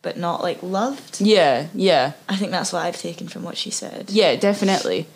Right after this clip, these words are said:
Speaker 2: She was always a bit of an outsider, is what it
Speaker 1: Mm.
Speaker 2: seems. Um, there's a quote.
Speaker 1: She was just not like other girls.
Speaker 2: She just wasn't like other
Speaker 1: <laughs>
Speaker 2: girls. She was Princess of Wales. Yeah, I know. How, how, um,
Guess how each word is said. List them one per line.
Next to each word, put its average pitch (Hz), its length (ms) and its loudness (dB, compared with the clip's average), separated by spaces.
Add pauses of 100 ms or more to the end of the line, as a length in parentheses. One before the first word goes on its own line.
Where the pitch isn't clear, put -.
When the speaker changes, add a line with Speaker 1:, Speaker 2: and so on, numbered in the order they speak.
(160)
Speaker 2:
She 190 720 0 (120)
was 196 200 2
always 220 260 6
a - 40 2
bit - 100 4
of 196 60 2
an 185 100 0
outsider, - 680 0
is - 140 -2
what 208 100 4
it 196 40 2
Speaker 1:
Mm. 190 40 2
Speaker 2:
seems. 135 480 -2 (140)
Um, 147 600 2 (240)
there's 180 160 2
a 185 40 0
quote. 190 540 2 (800)
Speaker 1:
She 233 120 -4
was 233 100 0
just - 260 -2
not 202 280 -2
like 226 180 -4
other 226 180 -2
girls. 240 360 -2
Speaker 2:
She 214 120 2
just 233 200 4
wasn't 214 260 6
like 190 180 6
other 156 260 4
Speaker 1:
<laughs> 143 100 2
Speaker 2:
girls. 147 300 2
She 208 120 4
was 185 460 4 (200)
Princess 185 320 0
of 165 80 0
Wales. - 240 0 (400)
Yeah, 151 260 6
I 151 80 6
know. 156 160 4
How, 180 180 4 (160)
how, 208 140 4 (400)
um, 165 380 -2